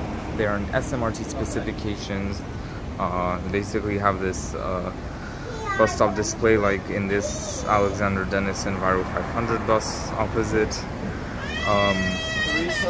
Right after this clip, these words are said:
and today I'm gonna be riding on one of them.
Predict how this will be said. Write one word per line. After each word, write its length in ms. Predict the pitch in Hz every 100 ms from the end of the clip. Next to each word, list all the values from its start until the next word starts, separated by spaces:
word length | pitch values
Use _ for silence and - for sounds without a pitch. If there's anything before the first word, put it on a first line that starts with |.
| 170 - - - - - - - 196 - -
and 240 | - 101 107 - -
today 240 | 104 104 101
I'm 180 | 98
gonna 180 | 98 95
be 180 | 92 95 95
riding 320 | 95 95 92 92 98
on 180 | 95 98
one 140 | 101
of 120 | 92
them. 260 | 92 76